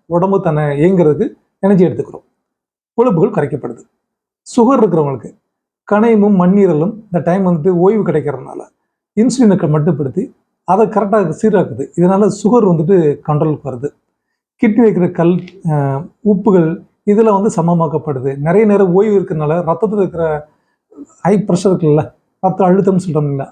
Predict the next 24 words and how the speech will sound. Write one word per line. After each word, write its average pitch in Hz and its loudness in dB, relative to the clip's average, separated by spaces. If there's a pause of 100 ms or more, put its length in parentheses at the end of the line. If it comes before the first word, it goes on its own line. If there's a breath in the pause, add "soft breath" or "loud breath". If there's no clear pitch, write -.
அது 185 2
சீராக்கப்படுது. 156 -2
இது 170 0
மாதிரி 208 2
நிறைய 269 2
நன்மைகள், 196 2 (240)
உடல் 180 0
ரீதியான 196 2
எக்கச்சக்கமான 190 -2
நன்மைகள் 156 -2
இருக்குது. 127 -10 (560)
இது 160 2
இறைவனோட 202 4
நன்மை 190 2
ஒரு 175 2
பக்கம், 170 -4 (540)
மருத்துவ 220 2
ரீதியான 180 2
நன்மை 160 0
இன்னொரு 170 0
பக்கம். - -12 (440)
So, - -2
நோன்போட 220 2
பலன்கள், 170 -2